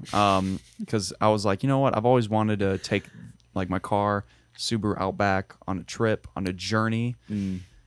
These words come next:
Speaker 1: And now seems like a good time. Uh, one of my friends from Oklahoma was like, "Hey, I'll be there at the same time." I was like, "Perfect."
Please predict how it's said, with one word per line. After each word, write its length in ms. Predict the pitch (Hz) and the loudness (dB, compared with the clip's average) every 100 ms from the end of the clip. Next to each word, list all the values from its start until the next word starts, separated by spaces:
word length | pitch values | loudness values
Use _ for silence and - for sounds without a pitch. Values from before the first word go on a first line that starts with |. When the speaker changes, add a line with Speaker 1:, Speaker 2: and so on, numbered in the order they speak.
| - | -6
Speaker 1:
And 360 | 101 101 98 98 | 0 2 2 2
now 160 | 110 113 | 2 2
seems 220 | - 110 | 2 0
like 140 | 104 | 0
a 60 | 95 | 0
good 200 | 104 95 | -2 -2
time. 540 | 120 120 120 120 120 - - | 0 2 2 0 -2 -6 -6
Uh, 180 | 98 95 | -4 0
one 160 | 104 | 0
of 60 | 104 | 0
my 140 | 95 | -2
friends 580 | - - 110 107 107 104 | -4 -2 0 0 -2 -4
from 280 | - 90 92 | -6 -4 -2
Oklahoma 460 | 98 92 104 104 | -2 -2 -2 0
was 140 | 104 98 | -2 -4
like, 100 | - | -4
"Hey, 280 | 110 101 98 101 | -2 -2 -2 -6
I'll 60 | 92 | -8
be 200 | 98 101 | -4 0
there 260 | 104 104 | 2 2
at 80 | 101 | 0
the 100 | 95 | -4
same 220 | - 98 | -8 -8
time." 400 | 98 120 120 117 104 | -8 -6 -6 -6 -8
I 40 | |
was 100 | 104 | -12
like, 160 | - - | -12 -10
"Perfect." 520 | - 95 - - | -6 -6 -6 -20